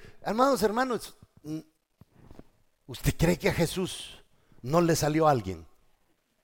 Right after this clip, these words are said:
Hubiera de-, dejado de ser humano si eso no hubiera sido así.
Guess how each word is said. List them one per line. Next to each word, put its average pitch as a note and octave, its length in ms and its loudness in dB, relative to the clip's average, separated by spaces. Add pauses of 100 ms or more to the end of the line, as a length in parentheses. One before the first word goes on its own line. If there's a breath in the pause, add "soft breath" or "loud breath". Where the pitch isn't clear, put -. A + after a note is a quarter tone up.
(1080 soft breath)
Hubiera D#3 380 4
de-, D#3 140 2 (360 soft breath)
dejado A2 720 4
de D#3+ 100 2
ser F#3+ 200 0
humano F#3 400 0
si F3+ 140 -2
eso E3+ 140 -2
no E3 100 -2
hubiera E3 220 2
sido D#3+ 220 0
así. G#3+ 340 -6